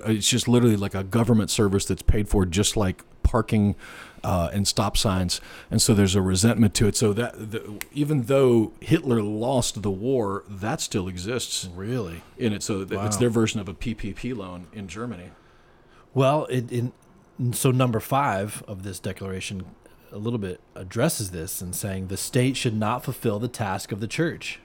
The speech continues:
Speaker 2: and vice versa, which again is Acts two forty-two, that we would be, uh, that we would serve one another, that the church would gather and meet the needs of the least of these.
Speaker 1: Right.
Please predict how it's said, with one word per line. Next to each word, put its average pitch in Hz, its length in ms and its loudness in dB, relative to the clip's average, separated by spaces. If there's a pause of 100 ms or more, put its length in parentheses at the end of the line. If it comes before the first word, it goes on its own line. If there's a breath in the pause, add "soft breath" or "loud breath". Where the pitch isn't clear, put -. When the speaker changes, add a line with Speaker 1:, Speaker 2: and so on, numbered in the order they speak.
(140)
Speaker 2:
and 113 140 -4
vice 107 200 -2
versa, 120 480 -4 (1040 soft breath)
which 139 280 2
again 143 300 2
is 120 200 0
Acts 110 220 -2
two 120 160 0
forty-two, 110 540 0
that 98 300 -6
we 117 140 0
would 117 200 0
be, 107 360 0 (440 loud breath)
uh, - 280 -10
that 120 100 -4
we 120 100 2
would 113 140 -2
serve 143 320 6
one 131 140 4
another, 104 300 0
that 101 100 -10
the 98 80 -10
church 127 260 0
would 113 120 -4
gather 101 380 -4 (180)
and 110 160 -2
meet 110 200 -2
the 117 80 0
needs 98 260 -2
of 104 60 -6
the 110 60 -2
least 113 260 -2
of 85 60 -10
these. 80 180 -10
Speaker 1:
Right. 95 220 -6